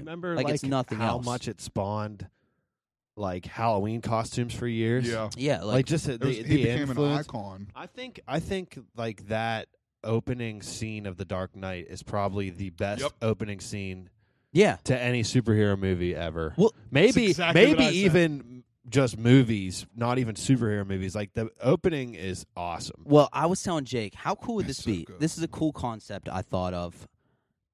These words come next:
Speaker 2: Like, imagine there was no trailers for movies.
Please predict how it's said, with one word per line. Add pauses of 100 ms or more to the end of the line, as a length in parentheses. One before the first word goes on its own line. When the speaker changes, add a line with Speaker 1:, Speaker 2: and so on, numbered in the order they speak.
(380)
Speaker 2:
Like, (120)
imagine (160)
there
was
no
trailers
for
movies.